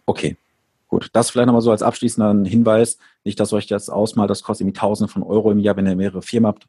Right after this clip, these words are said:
Ein Vertrag, alles inkludiert. Und dann seid ihr damit durch. Ja, Ralf, hat mir wieder eine riesen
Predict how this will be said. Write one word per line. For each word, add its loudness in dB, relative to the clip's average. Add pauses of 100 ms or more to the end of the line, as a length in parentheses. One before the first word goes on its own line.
(140)
Ein 0
Vertrag, -2
alles 0
inkludiert. -6 (520)
Und -4
dann 2
seid 0
ihr -4
damit -4
durch. -12 (1200)
Ja, 2
Ralf, 0
hat 0
mir 0
wieder 4
eine 2
riesen -2